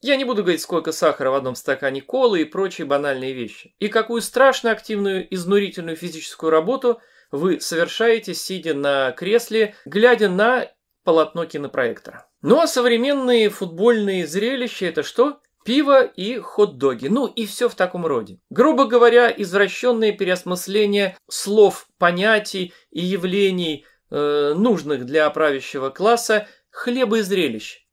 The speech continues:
Ну вот что людям и нужно. Не разум, не мышление аналитика, не системный анализ – а хлеб и зрелище. Так что запомните, организм ничего не требует.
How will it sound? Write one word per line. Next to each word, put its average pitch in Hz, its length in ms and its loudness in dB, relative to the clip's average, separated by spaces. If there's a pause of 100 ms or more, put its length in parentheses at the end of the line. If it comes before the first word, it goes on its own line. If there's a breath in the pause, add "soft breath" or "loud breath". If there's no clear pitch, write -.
(100)
Ну 285 120 -2
вот 285 140 0
что - 220 0
людям 196 340 -2
и 170 60 -4
нужно. 139 480 -8
Не 208 260 4
разум, 202 640 2 (200)
не 190 200 0
мышление 202 640 0
аналитика, 160 840 -4 (220)
не 208 140 2
системный 247 600 2
анализ – 196 800 -2 (160)
а 247 120 2
хлеб 202 280 0
и 151 60 0
зрелище. 117 640 -10
Так 226 160 4
что 220 160 -6
запомните, 208 540 2
организм 180 600 -2
ничего 175 300 -4
не 190 100 -4
требует. 117 560 -8